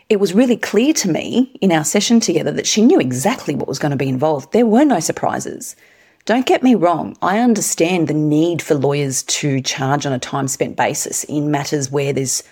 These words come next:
a lot of uncertainty. So, for example, litigation. You can't fix your fees definitively in litigation because you don't know the variables and you don't know what can happen. So totally understand, of course.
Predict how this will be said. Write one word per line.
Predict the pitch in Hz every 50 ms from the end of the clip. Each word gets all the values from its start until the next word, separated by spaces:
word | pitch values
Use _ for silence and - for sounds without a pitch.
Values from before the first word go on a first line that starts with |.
| _ - _ _ _
a | - 156
lot | 151 156 147
of | 131
uncertainty. | 135 127 127 - - 143 - - - - 127 82 - - _ _ _ _ _
So, | - 135
for | - 156
example, | 156 131 - 139 143 135 - 143 139
litigation. | 147 147 139 120 131 123 175 175 - - - - - - _ _ _ _ _ _ -
You | 190 185
can't | - - - - - 180 185 196 196
fix | 196 - - - - -
your | 165 165
fees | 165 - 170 143 151 147 127 120 - - - - - - _ _ _ _ _ _ _ _ _
definitively | - 180 - 180 160 139 - 143 143 135 120 117
in | - - 156 135
litigation | 139 160 139 139 139 139 135 - 151 143
because | 135 - - - 165 175
you | 175
don't | 156 175 170 175 160
know | 165 156
the | 147
variables | 131 - 147 156 170 165 156 - 131 - -
and | 147
you | 147
don't | 147 151 -
know | - 147 143
what | - -
can | - 135
happen. | 143 175 185 - 151 - - - _ _ _
So | - -
totally | - - - - - 220 214 202 175 156
understand, | 147 - - - - - - - - -
of | - -
course. | - - - - 202 - - - - - - -